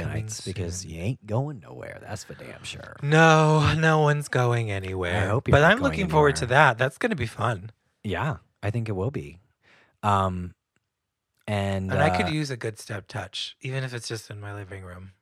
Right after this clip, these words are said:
Speaker 1: I need a
Speaker 2: Well
Speaker 1: little bit of an exorcism. Going a little nuts.
Speaker 2: Wherever you go, there you are.
Speaker 1: <laughs>
Speaker 2: Even if you don't go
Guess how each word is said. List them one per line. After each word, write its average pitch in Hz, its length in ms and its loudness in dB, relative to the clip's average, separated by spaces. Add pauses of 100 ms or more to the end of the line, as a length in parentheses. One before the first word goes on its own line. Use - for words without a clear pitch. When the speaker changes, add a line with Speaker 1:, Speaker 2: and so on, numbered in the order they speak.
Speaker 1:
I 123 100 -6
need 139 120 -4
a - 40 -4
Speaker 2:
Well 101 100 0
Speaker 1:
little 113 160 -8
bit 107 140 -10
of 95 100 -12
an 92 60 -14
exorcism. 98 720 -14 (160)
Going 104 260 -10
a - 20 -12
little 92 180 -12
nuts. 90 440 -16 (520)
Speaker 2:
Wherever 98 420 0
you 110 180 0
go, 107 420 -2 (760)
there 85 280 -2
you 101 200 2
are. 78 420 -4 (280)
Speaker 1:
<laughs> - 300 -18
Speaker 2:
Even 98 240 -2
if 101 140 0
you 127 100 4
don't 120 300 2
go 135 420 4